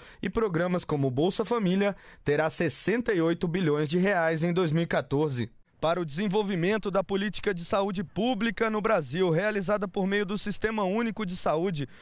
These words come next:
o sus, o Ministério da Saúde tem orçamento previsto para este ano de cento e seis bilhões de reais. Os recursos são, por exemplo, para oferta de exames, consultas e internações,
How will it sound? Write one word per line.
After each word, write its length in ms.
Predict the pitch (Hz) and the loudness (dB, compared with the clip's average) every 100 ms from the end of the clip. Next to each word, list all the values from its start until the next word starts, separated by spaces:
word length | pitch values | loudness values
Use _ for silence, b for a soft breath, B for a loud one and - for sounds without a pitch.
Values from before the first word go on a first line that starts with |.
| B | B
o 120 | - | -2
sus, 420 | 196 - 214 208 - B B | -2 0 0 0 -6 B B
o 80 | 202 | -2
Ministério 600 | 214 202 - 185 202 196 | 0 0 -2 0 0 2
da 160 | 202 190 | 0 0
Saúde 520 | 202 165 190 208 185 | 0 0 0 -2 -4
tem 220 | 202 214 | -4 -2
orçamento 720 | 226 196 220 170 180 214 - | -2 0 -2 -2 0 -2 -2
previsto 600 | 185 214 185 151 190 - | -2 0 0 0 -4 -4
para 240 | 170 196 214 | -2 0 0
este 240 | 214 - | 0 0
ano 260 | 208 214 214 B B - | 2 2 0 B B -4
de 120 | 208 | -2
cento 440 | - - 277 247 | 0 0 0 0
e 60 | 233 | -4
seis 360 | - 220 240 156 | -2 -2 -2 -2
bilhões 580 | 190 277 196 202 208 | 0 2 2 2 0
de 120 | 165 190 | 0 2
reais. 500 | 214 175 180 - B B B B - | 2 2 -2 -6 B B B B -6
Os 140 | 240 | -2
recursos 640 | 247 226 220 233 - 196 | 0 0 0 0 0 -4
são, 300 | - 185 185 | 0 0 0
por 180 | 165 240 | -2 0
exemplo, 500 | 233 147 208 226 165 B B B | 0 0 -2 -2 -4 B B B
para 180 | 208 226 | 0 0
oferta 520 | 190 - 220 208 214 | 0 0 0 0 -2
de 120 | 170 | -2
exames, 640 | 226 185 135 214 226 214 190 | -2 -2 0 2 2 0 -6
consultas 720 | 214 214 - 220 214 214 165 | -4 -4 -4 -4 -2 -2 0
e 80 | 226 | -2
internações, 960 | 262 247 226 226 202 - 196 220 - | -2 0 0 0 -4 -2 0 0 -2